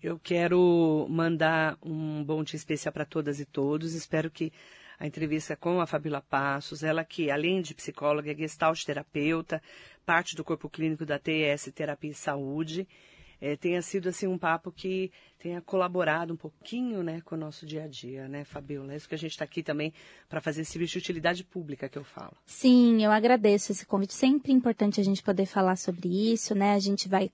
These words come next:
Speaker 2: dando continuidade também nessas conversas nas redes sociais. Vocês podem seguir a T S no arroba T S Terapia e Saúde. Lá a gente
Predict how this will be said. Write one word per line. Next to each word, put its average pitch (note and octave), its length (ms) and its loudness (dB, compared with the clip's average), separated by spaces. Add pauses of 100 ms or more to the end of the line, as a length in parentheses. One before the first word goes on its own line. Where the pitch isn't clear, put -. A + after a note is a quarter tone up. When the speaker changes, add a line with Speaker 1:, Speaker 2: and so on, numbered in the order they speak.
Speaker 2:
dando G3 280 4
continuidade F#3 640 2
também F#3 240 2
nessas F#3 280 -2
conversas F3+ 520 0
nas F#3 160 0
redes F3+ 180 0
sociais. G#3+ 800 6 (340)
Vocês G#3 160 0
podem G3 260 4
seguir F#3+ 280 4
a F#3 40 4
T G#3 140 4
S G3 460 8
no G#3 100 6
arroba G3 340 6
T G3+ 140 0
S F#3 260 4
Terapia F#3+ 380 2
e - 20 0
Saúde. G3+ 640 4
Lá G3 160 6
a F#3 60 6
gente F#3 480 2